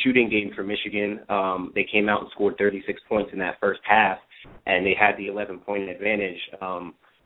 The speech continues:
and in the second half, it really came down to beating Syracuse at their own game. And, you know, C J Fair came up big. He had twenty point,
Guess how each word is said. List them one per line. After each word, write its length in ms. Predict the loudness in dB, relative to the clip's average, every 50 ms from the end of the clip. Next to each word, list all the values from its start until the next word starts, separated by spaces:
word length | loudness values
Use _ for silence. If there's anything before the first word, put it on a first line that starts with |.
| _ _ -4
and 360 | -2 -2 0 -2 -2 -2 -2
in 140 | -2 -2 -2
the 100 | 0 2
second 240 | 2 2 2 -2
half, 220 | 0 2 2 2 2 0
it 20 | -6
really 300 | -6 -6 -6 -6 -6 -6
came 160 | -6 -6 -4
down 300 | -4 -2 -2 -2 -4 -6 -8 -6
to 260 | -4 -4 -4 -4 -6 -6 -2
beating 300 | -2 -2 0 -2 -4 -2 0
Syracuse 400 | 0 0 0 0 -2 -6 -6 -4 -4
at 120 | -2 -2 -2
their 160 | -2 -2 -2
own 220 | -4 -4 -6 -6 -4
game. 240 | -4 -4 -4 -6 -10 -12 -10 -6
And, 260 | -4 -4 -4 -6 -8 -12 -18 -20 -20 -20 -20 -20 -20 _ _ _ _ _
you 140 | -2 0 2
know, 320 | 2 2 2 2 0 0 -2 -2 -4 -4 -2 2 2
C 120 | 4 6
J 160 | 6 6 4 6
Fair 240 | 6 6 6 6 6
came 260 | 2 0 -2 -2 -2
up 180 | -4 -6 -4 -4
big. 260 | -2 -2 -2 -2 -2 -4 -6 -6
He 80 | -6 -6
had 120 | -6 -6 -4 -4
twenty 240 | -4 -4 -2 -4 -6 -8
point, 240 | -10 -10 -10 -12